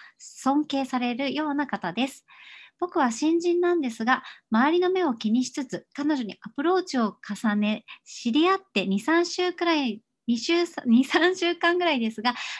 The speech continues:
来月の初めに食事に行くことになりました。ここまでは順調で、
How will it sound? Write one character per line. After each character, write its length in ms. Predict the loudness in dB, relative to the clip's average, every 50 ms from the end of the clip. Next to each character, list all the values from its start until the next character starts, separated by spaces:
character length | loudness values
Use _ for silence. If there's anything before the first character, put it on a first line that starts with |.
| -4 0
来 160 | 2 2 2
月 200 | 2 0 0 0
の 120 | 0 2 2
初 180 | 0 0 -2
め 60 | -2
に 80 | -4 -4
食 260 | -6 -8 -10 -6 -6
事 80 | -4 -4
に 140 | -4 -6 -6
行 20 |
く 60 | -6
こ 80 | -6 -4
と 120 | -2 0
に 60 | 0
な 80 | 0 0
り 100 | 0 -2
ま 120 | -2 -4
し 40 | -6
た。 200 | -6 -8 -10 -10 _ _ _ _ -20 -20 -18 -16 -16 -16 -18 -16 _
こ 100 | -12 -8
こ 140 | -6 -4 -2
ま 140 | 0 0 0
で 100 | 2 2
は 140 | 2 2 0
順 260 | -2 -4 -4 -4 -4
調 280 | -4 -6 -6 -4 -4 -2
で、 200 | 0 0 -2